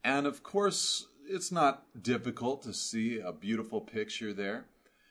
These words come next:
You see, in one sense, the wood, a very earthy substance, and the gold, speaking of something heavenly. In one sense, it seems as if with this ark, you've got the humanity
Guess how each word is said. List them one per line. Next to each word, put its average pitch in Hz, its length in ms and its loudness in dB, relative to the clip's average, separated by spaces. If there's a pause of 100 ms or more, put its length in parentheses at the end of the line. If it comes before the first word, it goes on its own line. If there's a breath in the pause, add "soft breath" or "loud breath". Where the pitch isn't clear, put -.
(140 soft breath)
You 147 160 2
see, 160 480 2
in 135 180 0
one 190 220 6
sense, 151 360 -2
the 135 140 2
wood, 117 380 6
a 101 40 2
very 139 500 4 (100)
earthy 123 640 2 (360)
substance, 123 800 -2
and 135 160 -2
the 135 60 4
gold, 156 480 6
speaking 147 580 2
of 117 340 4
something 147 720 -2 (280 soft breath)
heavenly. 92 680 -4 (420 soft breath)
In 139 280 -4
one 165 180 6
sense, 131 440 0
it 110 200 -8
seems 131 400 -4
as 101 160 -4
if 113 220 2
with 120 260 2
this 110 240 0
ark, 104 420 -2
you've 107 220 -6
got 113 320 4
the 101 300 -2 (120)
humanity 160 1080 0